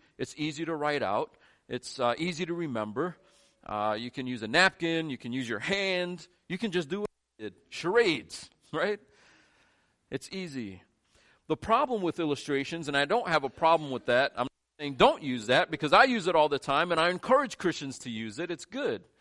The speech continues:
But the problem with any analogy and any illustrations, it never captures everything, right? The, it captures angles, it captures aspects, but never gives the whole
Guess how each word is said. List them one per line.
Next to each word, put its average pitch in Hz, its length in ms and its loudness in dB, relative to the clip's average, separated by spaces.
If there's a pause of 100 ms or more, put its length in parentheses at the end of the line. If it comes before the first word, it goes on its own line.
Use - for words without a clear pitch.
(720)
But 156 100 -8
the 165 80 -6
problem 220 400 2
with 170 220 -6
any 254 260 2
analogy 123 580 0
and 131 120 -2
any 247 240 2
illustrations, 147 600 -2
it 160 100 -2
never 233 260 6
captures 214 580 0
everything, 147 560 4
right? 147 320 2 (140)
The, 165 180 0
it 156 160 -8
captures 220 480 4
angles, 170 520 2
it 120 100 -6
captures 196 520 0
aspects, 180 720 2 (360)
but 156 100 0
never 233 240 6
gives 190 320 -2 (320)
the 156 260 2
whole 160 760 0